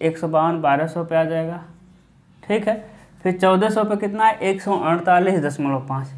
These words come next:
देखिएगा, एक सौ अड़तालीस वाला ये जा रहा है चौदह सौ पे, एक सौ अड़तालीस दशमलव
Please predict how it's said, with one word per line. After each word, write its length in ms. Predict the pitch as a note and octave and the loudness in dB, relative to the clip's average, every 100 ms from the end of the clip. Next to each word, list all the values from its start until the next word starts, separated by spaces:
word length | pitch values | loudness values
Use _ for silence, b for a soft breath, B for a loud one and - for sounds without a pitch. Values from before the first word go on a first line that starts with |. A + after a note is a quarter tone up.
| - | -8
देखिएगा, 380 | E3 D#3+ C#3 C#3 B B B - | -2 -2 -2 -4 B B B -4
एक 180 | E3+ E3+ | -2 0
सौ 120 | F#3+ | 0
अड़तालीस 480 | F#3 F3+ E3+ F#3+ F#3+ | 2 4 4 4 0
वाला 160 | G3 F3 | 2 2
ये 180 | F3 | 2
जा 140 | F3+ F#3 | 2 4
रहा 220 | F#3 F#3 | 6 4
है 320 | G3 - - - | 2 -4 -12 -10
चौदह 220 | D3 D#3+ | -6 -6
सौ 120 | E3 | -8
पे, 120 | F3 - | -10 -10
एक 160 | D3+ | -10
सौ 140 | - D3+ | -8 -8
अड़तालीस 460 | D3 C3+ C#3+ D#3+ | -6 -4 -4 -4
दशमलव 460 | E3 E3 D#3+ D#3+ | -6 -6 -6 -4